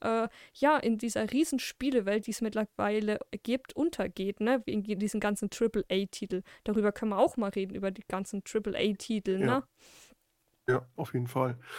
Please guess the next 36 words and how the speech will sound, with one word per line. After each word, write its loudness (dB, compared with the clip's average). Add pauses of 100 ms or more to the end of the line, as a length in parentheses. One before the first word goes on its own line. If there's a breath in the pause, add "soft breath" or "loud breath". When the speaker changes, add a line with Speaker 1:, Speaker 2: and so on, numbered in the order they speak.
(160 loud breath)
Speaker 2:
Und 6
wenn 8
jemand 8
mal 6
eine 4
Idee 4
hat, 0
beziehungsweise 2
wenn 4
jemand, 4 (220 loud breath)
wenn 2
wir 6
jetzt 4
irgendwas 2
anteasern 2
und 2
sagen, 2
wir 0
wollen 6
jetzt 0
nächste 0
Woche 0
zum -2
Beispiel -2
jetzt -4
über 0
Resident 0
Evil 4
reden 4
oder 0
wir -6
wollen 2
halt 0
über -4
Indie-Games 0
reden 0